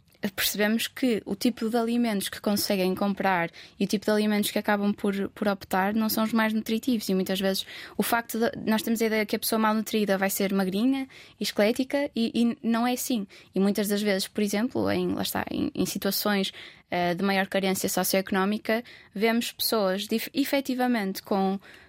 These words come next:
com um percentil elevado a nível de peso, no caso, por exemplo, das crianças, mas que em termos de qualidade alimentar e nutricional não, não estão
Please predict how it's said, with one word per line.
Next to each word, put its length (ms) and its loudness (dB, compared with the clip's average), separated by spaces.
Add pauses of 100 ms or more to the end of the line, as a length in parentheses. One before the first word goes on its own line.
com 220 2
um 60 2
percentil 540 0
elevado 380 0
a 40 2
nível 280 0
de 80 -8
peso, 340 0
no 140 4
caso, 240 -2
por 80 -4
exemplo, 200 2
das 120 0
crianças, 600 0 (380)
mas 220 0
que 120 -2
em 60 2
termos 240 2
de 80 -10
qualidade 420 0
alimentar 680 0 (280)
e 160 2
nutricional 760 0 (920)
não, 360 0
não 160 2
estão 480 0